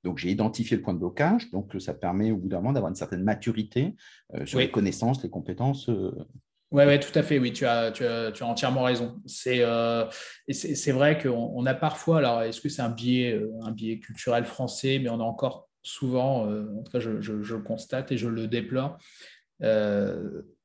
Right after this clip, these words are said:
Speaker 2: on va dire cette équation évaluation égale notation égale sanction. Et on a, on a encore dans cette culture de la notation, alors que je dis toujours, évaluer pour évaluer ne sert à rien, euh, évaluer pour améliorer.
Speaker 1: Mm.
Speaker 2: Et donc,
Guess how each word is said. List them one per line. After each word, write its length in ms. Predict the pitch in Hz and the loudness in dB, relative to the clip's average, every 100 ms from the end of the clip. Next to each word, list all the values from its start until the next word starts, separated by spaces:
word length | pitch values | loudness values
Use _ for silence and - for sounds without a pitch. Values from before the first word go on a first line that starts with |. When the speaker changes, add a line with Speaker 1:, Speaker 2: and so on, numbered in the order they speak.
| _ _ _ _ - - - | _ _ _ _ -10 -8 -4
Speaker 2:
on 60 | |
va 100 | 113 | -2
dire 140 | 117 123 | 0 0
cette 240 | 135 - | 0 0
équation 540 | 139 147 127 - 147 | 2 4 2 2 0
évaluation 580 | 147 127 127 127 - 151 | 2 4 4 4 2 0
égale 320 | 135 123 127 | -2 0 0
notation 500 | 127 120 127 - 143 | 0 0 -2 -2 -4
égale 200 | 127 117 | -2 0
sanction. 560 | 110 139 131 - 131 147 - - - - - 101 104 - | 0 -2 -2 -4 -4 -4 -4 -16 -18 -18 -12 -10 -8 0
Et 200 | 135 139 | 6 8
on 180 | 135 | 8
a, 180 | 127 135 135 | 6 2 2
on 120 | 139 | 4
a 40 | |
encore 320 | 139 139 165 | 4 4 4
dans 100 | 156 | 4
cette 220 | 131 131 - | 2 -2 0
culture 320 | 147 - 160 | -2 0 0
de 80 | 127 | 2
la 160 | 120 | 0
notation, 580 | 127 131 - 131 - - - _ | 0 -2 -4 -8 -8 -10 -16 _
alors 360 | 120 117 120 - | -4 0 -2 -4
que 300 | - 117 110 | -6 -2 -2
je 120 | 113 | -2
dis 160 | 117 120 | -6 -8
toujours, 320 | 117 123 143 | -4 0 0
évaluer 340 | 120 127 135 | 2 4 4
pour 160 | 139 123 | 2 0
évaluer 320 | 117 120 127 | 0 0 0
ne 80 | 117 | 0
sert 240 | - 120 | -4 -2
à 140 | 110 107 | -2 -2
rien, 420 | 110 135 165 165 | 0 2 2 0
euh, 360 | 113 107 104 107 | -2 -4 -4 -4
évaluer 380 | 120 120 120 143 | -2 0 4 4
pour 180 | 139 120 | 4 2
améliorer. 480 | 127 120 113 110 - _ _ - - | 2 0 -2 -4 -10 _ _ -16 -12
Speaker 1:
Mm. 60 | 87 | -6
Speaker 2:
Et 80 | 123 | -2
donc, 400 | 135 131 - | 0 0 -2